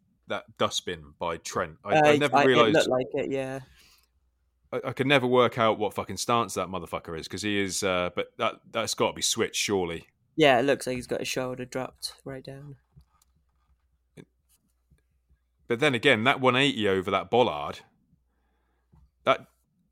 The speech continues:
Speaker 1: does that look regular to you? That's <laughs> do you know what I mean?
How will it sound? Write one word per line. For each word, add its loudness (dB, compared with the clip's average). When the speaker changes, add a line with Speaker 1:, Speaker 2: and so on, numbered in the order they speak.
Speaker 1:
does -4
that 4
look 2
regular 2
to -6
you? 4
That's -2
<laughs> -18
do 4
you 0
know 8
what 6
I 8
mean? -2